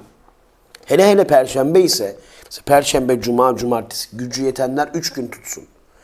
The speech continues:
Ama gücün yetmiyorsa Perşembe günü tut.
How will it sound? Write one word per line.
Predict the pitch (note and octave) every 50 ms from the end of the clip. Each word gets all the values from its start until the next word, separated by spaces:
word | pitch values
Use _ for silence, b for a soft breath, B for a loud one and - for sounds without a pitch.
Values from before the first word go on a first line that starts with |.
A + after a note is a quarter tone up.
| b b b b b
Ama | C4 E3 E3
gücün | D3+ D3+ F3+ E3+ D#3+ F3+ F3+
yetmiyorsa | E3+ D3+ C3+ - - - F#2+ - - F3+
Perşembe | F#3 E3 D#3 D3+ C3 - D#3 C#3+ C#3 C3+ B2+ B2+
günü | A2+ A2 G2+ F#2+
tut. | - - _